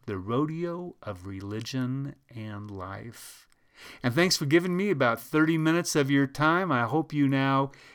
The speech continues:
can, uh, turn this over. You can go to my blog, Cowboy Jesus. I'll be, uh, posting some things, ideas there. You can catch us on Sunday morning at Columbine United Church. Watch our worship videos posted on our Facebook page.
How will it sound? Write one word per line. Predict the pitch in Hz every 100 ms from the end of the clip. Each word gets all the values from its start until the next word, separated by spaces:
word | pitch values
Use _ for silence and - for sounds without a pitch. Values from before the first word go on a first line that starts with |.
| _
can, | - 135 123 117 110
uh, | 110 107 107 -
turn | 180 165
this | 156 -
over. | 160 160
You | 139 131
can | 131 123
go | 117 139 147
to | - 160 143 135 131 - - -
my | 117 113 113 113
blog, | 113 110 127 143 175
Cowboy | 139 139 131 127
Jesus. | 123 135 147 170 -
I'll | 120
be, | 113 120 117
uh, | 110
posting | 107 - 143 139 135
some | - 131
things, | 143 139 143
ideas | 143 131 123 139 135
there. | - 139 151 185 - - - -
You | 117 123
can | - 123 117
catch | 113 143 143 151
us | -
on | 123 117
Sunday | - 143 147
morning | 135 139 165 147
at | 117
Columbine | - 139 143 135 139
United | 131 131 135 127
Church. | 165 165 -
Watch | 123 120 -
our | 113
worship | 107 127 139 165 123
videos | 135 139 156 156 -
posted | 127 127 - 127 127 - - -
on | 120 113
our | 107
Facebook | 101 143 147 - 151 -
page. | 156 160 175 -